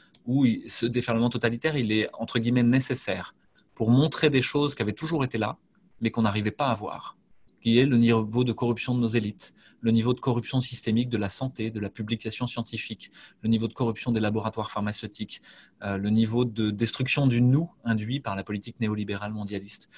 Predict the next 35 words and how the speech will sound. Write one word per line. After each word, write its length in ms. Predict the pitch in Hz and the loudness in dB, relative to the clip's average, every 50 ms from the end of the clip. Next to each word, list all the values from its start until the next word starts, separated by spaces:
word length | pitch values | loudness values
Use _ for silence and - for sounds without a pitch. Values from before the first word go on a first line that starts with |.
| - - - - _ _ - | -20 -20 -20 -20 _ _ -16
euh, 100 | 95 92 | -14 -14
qui 140 | 90 - - | -12 -12 -12
fait 160 | - - 120 | -6 -6 -6
que 120 | - - 117 | -2 0 -2
nos 100 | 110 104 | -2 0
sociétés, 440 | - 120 113 - - 117 - 123 | -2 -4 -4 -4 -4 -4 -4 -4
en 60 | 123 117 | -4 -4
fait, 180 | - 117 - | -4 -8 -8
sont 100 | - 117 | -8 -10
complètement 400 | - 117 - - - - 113 107 | -10 -10 -12 -12 -8 -4 -4 -4
délitées. 480 | 104 110 110 107 110 104 - 104 101 - _ - - - - _ _ _ _ 98 | 0 0 0 0 -2 -4 -4 -8 -10 -10 _ -20 -20 -20 -20 _ _ _ _ -10
Euh, 480 | 98 95 92 92 92 95 92 92 92 85 76 - - - | -8 -6 -6 -6 -6 -8 -8 -8 -8 -10 -10 -14 -10 -4
et 100 | 104 110 | -4 -2
en 60 | 107 | 0
fait, 360 | - 151 147 - - - - - | 2 0 0 2 2 0 0 2
il 40 | 117 | 2
y 20 | |
a 40 | 113 | 2
un 60 | 110 | 4
moment 200 | 117 120 135 151 | 6 6 6 4
où 80 | 156 127 | 2 0
ça 140 | - - 110 | 0 -2 0
doit 180 | 113 113 110 | 2 2 2
arriver 340 | 110 104 110 120 117 120 120 | 2 2 0 -2 0 2 4
au 120 | 120 117 | 4 4
bout, 280 | 117 113 120 151 160 - - _ - - - _ | 2 2 -2 -4 -4 -6 -8 _ -20 -20 -20 _
parce 140 | - 113 - | -6 -6 -4
qu'en 120 | - 120 - | -2 -2 0
fait, 200 | - 180 180 151 | 2 0 2 2
la 100 | 120 - | 0 0
crise, 540 | - - - - 160 190 180 127 107 95 - _ _ _ _ _ _ _ _ - - - | 0 -4 0 2 2 2 2 0 -2 -6 -8 _ _ _ _ _ _ _ _ -20 -20 -14
c'est 320 | - - - - - 151 | -10 -6 -4 2 2 2
comme 180 | 151 - 156 156 | 4 4 2 4
une 120 | 143 131 | 6 6
maladie. 580 | 131 127 127 127 127 123 131 147 - - - | 6 6 6 6 4 2 2 -2 -4 -4 -8